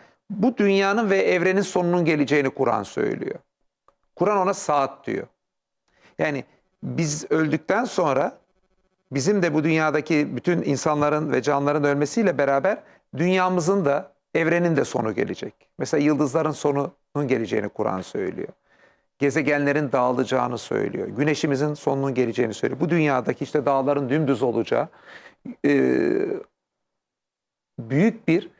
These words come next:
panik havasının oluşacağı bir sondan bahsediyor. İnsanların türünün de hepsinin sonunun geleceği. Bunu da bilmek şu açıdan önemli. İnsanların bir kısmı kendi ölümüyle beraber, e,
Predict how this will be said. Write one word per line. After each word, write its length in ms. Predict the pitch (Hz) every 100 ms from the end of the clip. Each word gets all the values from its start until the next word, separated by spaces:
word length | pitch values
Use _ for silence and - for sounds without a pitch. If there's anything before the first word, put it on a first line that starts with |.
| _ _ _
panik 260 | 143 190
havasının 380 | 165 143 139 151
oluşacağı 560 | 143 139 139 - 160 147
bir 80 | 151
sondan 540 | - 151 135 147 135
bahsediyor. 560 | 110 104 - - 156 - _ _
İnsanların 540 | - 123 - 127 113 117
türünün 400 | - 120 123 113
de 60 |
hepsinin 380 | 131 - 120 165 - _ _ _
sonunun 420 | - 156 147 139
geleceği. 380 | 113 101 - 110
Bunu 160 | 147 262
da 120 | 220
bilmek 240 | 214 226
şu 160 | 220 240
açıdan 360 | 233 185 170 156
önemli. 420 | 147 147 175 254 - - _ _ _ -
İnsanların 540 | 170 170 208 214 220
bir 80 | 220
kısmı 480 | 220 - 208 196 190 _ _ _
kendi 320 | - 180 190
ölümüyle 540 | 196 180 190 226 190 156
beraber, 500 | 156 151 147 214 254 - _ - _ - _
e, 200 | 170 170